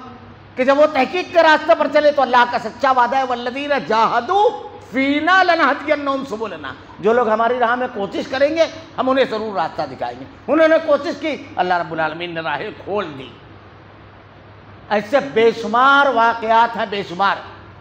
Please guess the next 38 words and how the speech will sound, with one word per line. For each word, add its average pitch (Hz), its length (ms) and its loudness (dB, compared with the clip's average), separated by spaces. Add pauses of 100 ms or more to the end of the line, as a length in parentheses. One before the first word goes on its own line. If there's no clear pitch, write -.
(260)
अभी 226 160 2
पिछले 233 320 -2
दिनों 240 200 0
एक 240 120 -2
बहुत 208 220 0
बड़ा 240 200 4
वाक़या 233 320 2
हुआ 208 220 -4 (600)
डेनमार्क 214 540 0
का, 170 180 -8 (720)
अल्लाह 262 220 4
के 269 60 -2
रसूल 285 220 -4
सल्लल्लाहु 285 220 2
अलैहि 294 180 6
वसल्लम 277 360 -4
की 294 500 -6 (720)
शान 214 300 0
अक़दस 226 420 0
में 233 160 -6
गुस्ताखी 226 560 -2
की 269 160 -8
गई। 277 220 0
एक 277 220 -4
कार्टून 214 480 2 (560)
पोस्टन 294 420 2
नामी 302 260 -2
एक 285 160 0
अखबार 208 360 0
ने 220 120 -6
डेनमार्क 190 600 -4
से 190 100 -10
जो 180 100 -10
निकलता 175 340 -8
है 202 100 0
उसने 190 160 -8
शाये 143 240 -8
किया। 104 300 -20